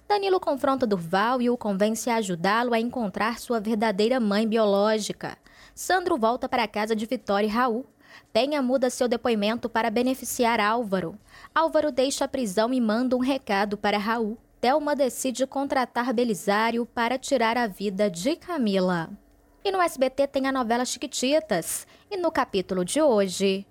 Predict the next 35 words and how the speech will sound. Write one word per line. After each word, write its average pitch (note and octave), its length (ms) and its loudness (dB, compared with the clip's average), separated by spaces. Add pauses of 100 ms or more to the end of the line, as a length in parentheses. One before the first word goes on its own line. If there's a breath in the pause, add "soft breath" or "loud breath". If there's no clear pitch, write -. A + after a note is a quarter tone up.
Júnior C4 420 2
e B3+ 60 2
Carol A#3 360 2
conversam. A3 880 -2 (200)
Matilde E4 540 0
bate A#3 400 -2
na G#3+ 160 0
porta A#3+ 440 0
e C4 40 0
estraga A#3 400 -4
o G#3+ 40 -10
clima. G3 520 -4 (420 loud breath)
As F4+ 120 -4
Chiquititas E4+ 580 0
dizem C#4+ 360 0
que C#4+ 120 -8
preferem B3+ 560 0
ela B3+ 160 0
com A#3 200 -2
Júnior B3+ 440 2
do B3 120 -2
que C4 140 -2
com C#4 160 -4
Fernando. A#3+ 800 2 (400 loud breath)
No F3+ 80 -8
show, A#3+ 360 2 (240 loud breath)
é G4+ 60 0
revelado D4 600 2
que - 80 -10
J B3+ 340 -2
P A3 460 0
é C#4 100 -2
primo A#3+ 560 0
de G#3+ 140 -4
Bel. G3+ 420 2